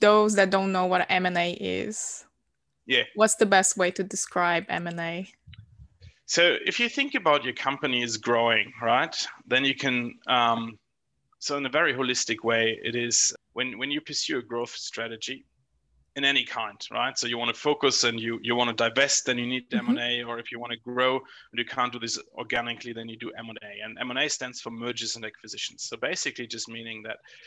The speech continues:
Speaker 2: you expand or divest
Speaker 1: Mm-hmm.
Speaker 2: via buying and selling assets,
Speaker 1: Yeah.
Speaker 2: basically, right? In a
Speaker 1: Yeah.
Speaker 2: very, very, very simple terms.
Speaker 1: Yeah.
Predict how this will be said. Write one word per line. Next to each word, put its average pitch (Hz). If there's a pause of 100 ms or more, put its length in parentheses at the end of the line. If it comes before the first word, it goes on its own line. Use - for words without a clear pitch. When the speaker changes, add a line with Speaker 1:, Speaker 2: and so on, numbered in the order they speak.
(120)
Speaker 2:
you 127
expand 127
or 127
divest 117 (260)
Speaker 1:
Mm-hmm. 233
Speaker 2:
via 120 (260)
buying 113
and 113
selling 110 (560)
assets, - (340)
Speaker 1:
Yeah. 254
Speaker 2:
basically, - (220)
right? 120
In 120
a -
Speaker 1:
Yeah. 113
Speaker 2:
very, 113
very, 110
very 110
simple 107
terms. -
Speaker 1:
Yeah. 226